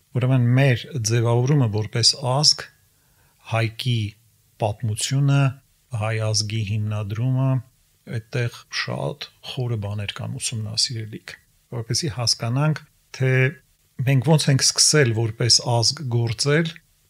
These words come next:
ինչն ենք կարևորել և այդ ամեն ինչից ինչ արժեքների համախումբ է բխում։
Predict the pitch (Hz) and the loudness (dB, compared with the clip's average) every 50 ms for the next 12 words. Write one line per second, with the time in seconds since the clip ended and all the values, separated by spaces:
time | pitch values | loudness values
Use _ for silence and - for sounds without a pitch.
0 | _ - 151 139 131 - - 127 120 117 - - - - - 120 113 113 117 117 | _ 2 4 4 4 4 2 2 0 0 -2 -6 -6 -4 -2 -2 0 0 -2 -2
1 | 110 110 113 110 113 131 151 175 170 - - _ _ _ _ _ _ _ - - | -2 -2 -2 -2 0 0 -2 -2 -4 -8 -16 _ _ _ _ _ _ _ -10 -6
2 | 131 110 110 113 123 127 123 117 - - - 151 147 - 156 131 127 139 135 131 | -6 -6 -4 -2 -2 -2 -2 -4 -4 0 0 0 2 2 0 0 2 4 4 4
3 | 131 131 127 123 - - 151 143 135 - - - - _ - 147 139 139 139 - | 4 4 4 4 2 2 2 2 2 0 -2 -2 -4 _ 0 2 2 2 2 0
4 | - - - _ _ _ _ - 110 110 107 104 107 110 - - - 117 110 117 | -2 -4 -8 _ _ _ _ -6 -4 -4 -4 -4 -6 -6 -6 -6 -6 -4 -2 -2
5 | 107 95 117 110 107 110 117 - - 120 107 107 110 110 113 123 123 - - 113 | -2 -2 0 0 0 -2 -4 -4 -6 -6 -6 -6 -8 -10 -10 -12 -12 -10 -12 -14
6 | 120 120 | -14 -14